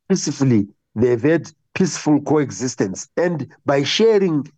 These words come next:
such discussions, such messages on radio, people learn that it is not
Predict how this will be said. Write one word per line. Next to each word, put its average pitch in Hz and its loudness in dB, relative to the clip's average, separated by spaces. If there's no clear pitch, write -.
such 190 -4
discussions, 160 0
such - -4
messages 135 0
on 113 0
radio, 110 0
people 185 0
learn 156 0
that 147 -2
it 151 0
is 147 2
not 160 0